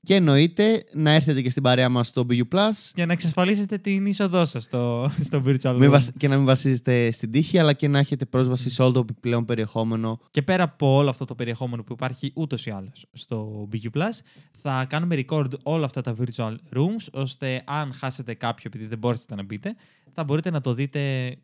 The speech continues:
Speaker 2: κανονικά στο B U Plus.
Speaker 1: Τέλεια. Οπότε μετά από αυτή την παρένθεση
Speaker 2: Μπορούμε να ξεκινήσουμε.
Speaker 1: και stay tuned για το επόμενο.
Speaker 2: Μμμ.
Speaker 1: Οπότε πάμε να, να
Speaker 2: Να
Speaker 1: ξεκινήσουμε.
Speaker 2: ξεκινήσουμε, ναι. Θα ξεκινήσουμε πρώτα με τα e-books, όπου αυτό ήταν που κάναμε κι εμείς, ε,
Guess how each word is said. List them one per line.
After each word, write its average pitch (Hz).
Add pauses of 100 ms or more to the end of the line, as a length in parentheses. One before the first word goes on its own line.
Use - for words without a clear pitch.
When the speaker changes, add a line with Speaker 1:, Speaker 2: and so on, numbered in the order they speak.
Speaker 2:
κανονικά 127
στο 120
B -
U 104
Plus. 98 (760)
Speaker 1:
Τέλεια. 113
Οπότε 135
μετά 131
από 127
αυτή 120
την 123
παρένθεση 147 (260)
Speaker 2:
Μπορούμε 135
να 156
ξεκινήσουμε. 110
Speaker 1:
και 175
stay 165 (120)
tuned 156
για 131
το 139
επόμενο. 95 (180)
Speaker 2:
Μμμ. 147
Speaker 1:
Οπότε 226 (120)
πάμε 190
να, 165
να 156
Speaker 2:
Να 151
Speaker 1:
ξεκινήσουμε. 131
Speaker 2:
ξεκινήσουμε, 101
ναι. 104 (320)
Θα 180
ξεκινήσουμε 147
πρώτα 151
με 135
τα 135
e-books, 123 (320)
όπου 127
αυτό 127
ήταν 196
που 143
κάναμε 175
κι 156
εμείς, 160
ε, 135